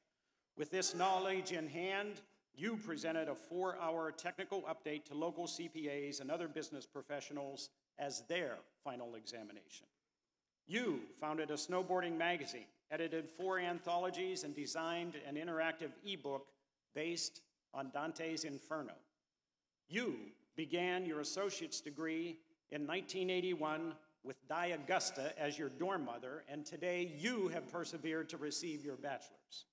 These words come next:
You created a game and companion curriculum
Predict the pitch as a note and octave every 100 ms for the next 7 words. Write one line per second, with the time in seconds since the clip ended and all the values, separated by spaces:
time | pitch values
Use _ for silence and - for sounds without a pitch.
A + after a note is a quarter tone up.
0 | _ _ _ _ - A3+ A#3+ D3+ - E3+
1 | E3+ D3+ C#3+ F#3 F3 C3+ C3 - C3+ F3
2 | F3 F3 D#3+ E3 F#3 - B2+